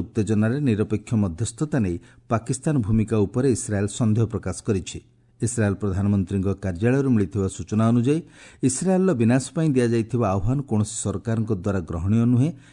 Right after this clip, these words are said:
ଏବଂ ବିଶେଷ କରି ଶାନ୍ତି ପ୍ରତିଷ୍ଠା ଦିଗରେ ମଧ୍ୟସ୍ଥତା ଭୂମିକା ଗ୍ରହଣ କରୁଥିବା ଦେଶର ଏଭଳି ମନ୍ତବ୍ୟ ନିନ୍ଦନୀୟ। ପାକିସ୍ତାନ ପ୍ରତିରକ୍ଷା ମନ୍ତ୍ରୀ ଖ୍ୱାଜା ଆସିଫ ସାମାଜିକ ଗଣମାଧ୍ୟମରେ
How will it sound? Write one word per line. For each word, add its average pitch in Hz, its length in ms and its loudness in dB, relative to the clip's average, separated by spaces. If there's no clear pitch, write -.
ଏବଂ 123 260 4
ବିଶେଷ 117 360 0
କରି 90 160 0
ଶାନ୍ତି 131 400 2
ପ୍ରତିଷ୍ଠା 139 480 -4
ଦିଗରେ 107 320 0
ମଧ୍ୟସ୍ଥତା 120 560 -2
ଭୂମିକା 113 400 0
ଗ୍ରହଣ 104 240 2
କରୁଥିବା 98 400 -2
ଦେଶର 98 320 -2
ଏଭଳି 104 320 2
ମନ୍ତବ୍ୟ 101 440 0
ନିନ୍ଦନୀୟ। 95 460 2
ପାକିସ୍ତାନ 113 460 0
ପ୍ରତିରକ୍ଷା 101 480 0
ମନ୍ତ୍ରୀ 117 300 2
ଖ୍ୱାଜା 107 320 0
ଆସିଫ 107 300 -2
ସାମାଜିକ 151 480 0
ଗଣମାଧ୍ୟମରେ 107 640 2